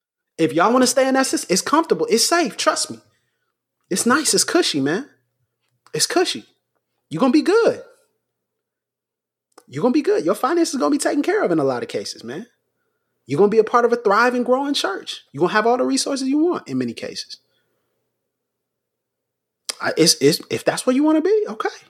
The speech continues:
that's cool. But I'm telling you, you are worth more than that. Nah, you worth more than that.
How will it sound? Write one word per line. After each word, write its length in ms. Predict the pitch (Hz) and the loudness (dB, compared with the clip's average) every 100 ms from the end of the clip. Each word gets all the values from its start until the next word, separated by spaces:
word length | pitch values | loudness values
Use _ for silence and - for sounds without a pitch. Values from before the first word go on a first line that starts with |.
| _ _ - | _ _ -2
that's 160 | 165 | -2
cool. 400 | - 415 466 - _ _ _ _ _ _ _ _ _ - | 0 0 0 -4 _ _ _ _ _ _ _ _ _ -10
But 140 | 139 | -6
I'm 120 | 127 | -4
telling 420 | 127 180 175 185 | -2 2 2 2
you, 220 | 185 202 196 | 0 -2 -2
you 220 | 139 135 | -2 0
are 120 | 113 107 | -2 -4
worth 500 | 113 165 165 170 - - _ - | 0 2 2 -2 -12 -18 _ -14
more 400 | 113 180 196 156 | -2 2 4 4
than 180 | 127 | 0
that. 260 | 117 92 - _ _ _ _ _ _ _ _ _ _ _ _ _ _ _ _ _ _ | -4 -8 -14 _ _ _ _ _ _ _ _ _ _ _ _ _ _ _ _ _ _
Nah, 340 | 120 120 104 113 | -12 -10 -10 -2
you 120 | 196 | 4
worth 260 | 196 156 135 | 4 4 2
more 160 | 123 | -2
than 140 | 107 101 | -2 -8
that. 220 | - | -14